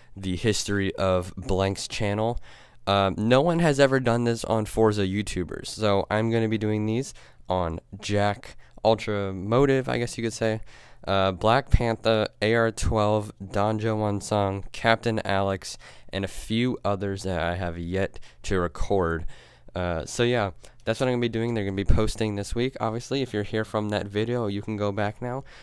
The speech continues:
Or if you are one of my subscribers and you're seeing this, keep an eye out, 'cause these are the videos that are gonna be posted.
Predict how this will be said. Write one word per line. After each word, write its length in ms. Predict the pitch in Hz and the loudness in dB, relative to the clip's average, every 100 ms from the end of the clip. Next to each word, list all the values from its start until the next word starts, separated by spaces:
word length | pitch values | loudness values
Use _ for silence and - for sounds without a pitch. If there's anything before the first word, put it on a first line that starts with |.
| - | -12
Or 300 | - 135 135 - | 0 2 2 -2
if 180 | 110 - | -6 -4
you 140 | 110 | -2
are 140 | 110 | -2
one 180 | 104 104 | -2 -4
of 80 | 104 | -4
my 180 | 98 92 | -4 -6
subscribers 600 | 95 92 101 92 92 92 | -8 -8 -6 -4 -6 -6
and 120 | 90 | -4
you're 160 | 90 85 | -4 -6
seeing 360 | - 98 98 | -6 -4 -2
this, 260 | 95 92 - - - - | -4 -4 -10 -18 -20 -4
keep 220 | - 120 | 0 2
an 100 | 110 | 0
eye 140 | 101 98 | -2 -2
out, 180 | 101 | -2
'cause 200 | - 98 | -4 -6
these 200 | 95 101 | -4 -4
are 60 | 101 | -6
the 80 | 92 | -8
videos 340 | 90 90 87 - | -6 -4 -4 -4
that 100 | 87 | -6
are 40 | |
gonna 140 | 85 | -6
be 300 | 82 85 82 - - - - | -6 -6 -6 -10 -18 -4 0
posted. 540 | 95 90 - 95 90 | 2 0 -2 -2 -2